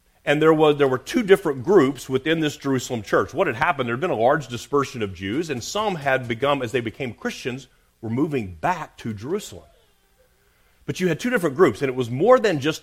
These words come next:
a language issue. The Hellenists were not only Greek speakers, but they had been immersed in Greek culture and thought. They were Jews, they had now become Christians,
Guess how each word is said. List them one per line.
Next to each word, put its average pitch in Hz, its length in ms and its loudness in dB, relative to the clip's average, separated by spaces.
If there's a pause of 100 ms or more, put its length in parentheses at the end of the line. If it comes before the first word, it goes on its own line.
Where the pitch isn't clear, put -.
a 135 100 0
language 127 800 0
issue. 101 360 -8 (960)
The 113 120 -2
Hellenists 180 800 0 (300)
were 131 120 2
not 175 120 4
only 180 160 2
Greek 120 340 -4
speakers, 101 640 -4
but 120 160 -8
they 165 160 -2
had 151 240 -6
been 131 140 0
immersed 123 540 0
in 120 180 -8
Greek 110 300 -8
culture 131 500 -6
and 101 260 -6
thought. - 520 -8 (720)
They 113 140 2
were 104 140 -4
Jews, 151 460 2
they 117 140 0
had 110 140 -4
now 139 200 4
become 143 540 -2 (320)
Christians, 185 840 -4